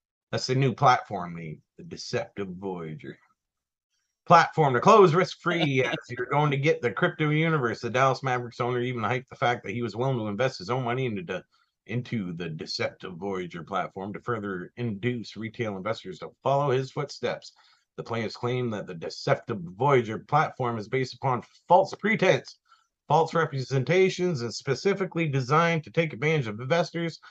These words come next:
Speaker 1: that utilize their apps to make investments in unfair, unsavory, and deceptive manner. They further alleged, put differently, the deceptive Voyager platform was a massive Ponzi scheme,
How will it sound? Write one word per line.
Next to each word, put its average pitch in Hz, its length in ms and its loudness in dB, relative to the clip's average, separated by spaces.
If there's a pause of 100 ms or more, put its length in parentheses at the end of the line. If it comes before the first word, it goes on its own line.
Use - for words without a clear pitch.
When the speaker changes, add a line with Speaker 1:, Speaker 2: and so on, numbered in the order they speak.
(280)
Speaker 1:
that 98 160 -2
utilize 160 440 4
their 120 140 -2
apps 143 400 4
to 117 100 -4
make 139 320 -4
investments 135 600 -4
in 101 180 -10
unfair, 143 560 -4
unsavory, 123 720 -2
and 98 160 -8
deceptive 156 580 -4
manner. 110 480 -2 (380)
They 85 160 -6
further 143 460 0
alleged, 135 720 2
put 117 140 -4
differently, 139 480 -2
the 117 120 -4
deceptive 95 540 -4
Voyager 120 480 4
platform 104 640 -6
was 92 180 -6
a 85 100 -6
massive 113 580 -2
Ponzi 147 420 0
scheme, 113 340 -10